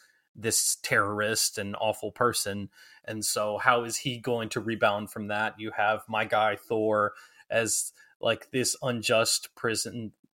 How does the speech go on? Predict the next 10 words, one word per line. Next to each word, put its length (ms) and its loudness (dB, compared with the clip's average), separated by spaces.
uh, 240 -8
imprisoned 480 -4
person. 580 0
Um, 460 0
you 100 2
have 140 6
Sif 340 0
on 160 4
the 80 -4
team. 460 0